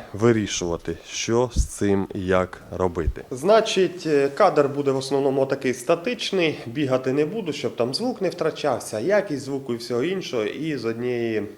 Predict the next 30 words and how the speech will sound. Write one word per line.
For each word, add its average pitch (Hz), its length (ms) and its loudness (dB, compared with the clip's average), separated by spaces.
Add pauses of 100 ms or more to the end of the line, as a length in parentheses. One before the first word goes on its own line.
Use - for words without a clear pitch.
(120)
е, 98 160 -6
позиції 117 440 -4
мені 127 200 -2
буде 113 220 0
зручніше 107 520 -6
з 98 60 -6
вами 107 280 0
розмовляти 104 680 0
і 90 40 -6
доносити 107 520 0
вам 104 260 0
свою 101 320 -2
думку. 95 460 -4 (1000)
Чого 220 340 10
я 226 120 8
тут, 233 280 0
чого 196 220 4
я 180 100 8
вас 160 200 4
зібрав, 190 440 6
чого 160 240 0
така 156 220 0
гучна 147 360 0
назва 156 340 0
і 120 60 -2
все 117 260 -4
інше. 90 380 -6
Значить, 110 600 -2
напекло, 151 680 -2
дістало, 147 1120 0